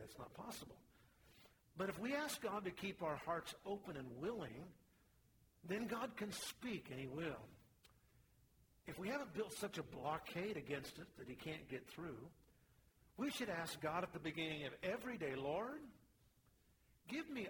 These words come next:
eyes of compassion today." Or maybe during the day, "Lord, give me eyes of compassion. Do you want me to help here, Lord? Do you want me to do something about this?" Because we're always gonna encounter people in need.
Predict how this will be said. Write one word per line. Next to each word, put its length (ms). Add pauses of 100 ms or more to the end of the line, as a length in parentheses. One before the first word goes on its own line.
eyes 460
of 140
compassion 640
today." 160 (1200)
Or 120
maybe 200
during 320
the 80
day, 280 (220)
"Lord, 220
give 140
me 140
eyes 320
of 140
compassion. 580 (840)
Do 80
you 120
want 120
me 100
to 60
help 300
here, 200
Lord? 280
Do 60
you 260
want 220
me 120
to 80
do 140
something 460
about 340
this?" 340 (560)
Because 300
we're 160
always 440
gonna 340
encounter 600
people 360
in 160
need. 280